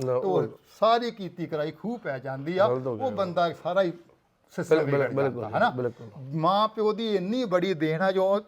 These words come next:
Speaker 2: ਆਪਾਂ ਪੈਦਾ ਹੁੰਦੇ ਆ,
Speaker 1: ਹਾਂਜੀ।
Speaker 2: ਉਦੋਂ ਤੋਂ ਹੀ ਉਹ ਸਾਡਾ ਖਰਚਾ ਚੁੱਕ
Speaker 1: ਇਹ ਤਾਂ
Speaker 2: ਲੈਂਦਾ,
Speaker 1: ਹੈਗਾ ਬਾਈ,
Speaker 2: ਹਨਾ?
Speaker 1: ਬਿਲਕੁਲ।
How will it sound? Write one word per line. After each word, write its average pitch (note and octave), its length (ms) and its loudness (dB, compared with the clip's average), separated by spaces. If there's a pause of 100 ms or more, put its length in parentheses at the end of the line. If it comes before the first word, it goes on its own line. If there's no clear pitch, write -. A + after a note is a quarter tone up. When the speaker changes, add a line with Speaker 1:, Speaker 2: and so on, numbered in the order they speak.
Speaker 2:
ਆਪਾਂ F#3 460 2
ਪੈਦਾ D#3 420 2
ਹੁੰਦੇ E3+ 280 -2
ਆ, F3 160 -2 (240)
Speaker 1:
ਹਾਂਜੀ। B2+ 180 0
Speaker 2:
ਉਦੋਂ A#3 340 2
ਤੋਂ A#3 180 2
ਹੀ A3+ 80 0
ਉਹ G#3 200 0
ਸਾਡਾ D3+ 320 0
ਖਰਚਾ C3+ 360 -4
ਚੁੱਕ A2+ 220 -10
Speaker 1:
ਇਹ - 160 0
ਤਾਂ G#3 60 8
Speaker 2:
ਲੈਂਦਾ, F#3+ 120 8
Speaker 1:
ਹੈਗਾ A2 260 -4
ਬਾਈ, G#2+ 100 -8
Speaker 2:
ਹਨਾ? F#3+ 180 2
Speaker 1:
ਬਿਲਕੁਲ। A#2+ 420 -14